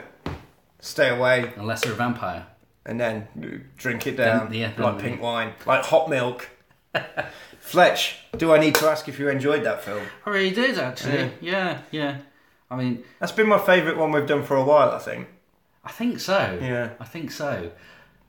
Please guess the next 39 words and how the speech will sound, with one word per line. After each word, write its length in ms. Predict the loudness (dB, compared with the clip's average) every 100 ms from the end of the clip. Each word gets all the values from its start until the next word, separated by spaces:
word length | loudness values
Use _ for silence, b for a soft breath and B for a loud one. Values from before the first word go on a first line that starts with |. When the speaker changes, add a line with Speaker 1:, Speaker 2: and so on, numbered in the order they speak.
| _ _ _ _ _ _ -6
Speaker 2:
Um, 260 | -4 -4 -10 -20 _ _ _
it 340 | -10 -10 -10 0
does 340 | 2 2 0
well 380 | 0 2 2 2
considering 1000 | -4 -4 -2 -4 -2 -2 -2 -4 -8 -16 _ _ _ -12
its 240 | -10 -10
competition, 840 | -6 -4 -4 -4 -2 -2 -2 -4
as 160 | -6 -6
we 80 | -4
mentioned 420 | -4 -4 -6 -4
earlier. 320 | -2 -4 -2 4
Speaker 1:
Oh, 140 | 4
your 200 | 6 6
Lost 320 | 8 6 2
Boys, 280 | 0 0 0
your 100 | -2
Fright 360 | 4 6 6 4
Nights. 420 | -2 -4 -6 -10
Speaker 2:
Yeah. 380 | -4 0 2 4
Speaker 1:
I 60 | 4
think 180 | 4
that's 240 | 4 2 2
why 140 | 4
I 40 | 6
like 340 | 6 6 6
it, 100 | 2
because 460 | 0 0 -2 -2 0
I, 280 | 4 4 2 -8 -18 b b b b b 6
they, 360 | 8 10 6
they 260 | 6 6 8
are 260 | 8 8 6
two 160 | 0
of 60 | 0
my 80 | 0
f-, 120 | -4 -16
favourite 440 | -4 2 2 0 -6
films. 460 | -4 -4 -6 -8
Speaker 2:
Yeah, 200 | -8 -8 -12 -18
yeah. 200 | -18 -18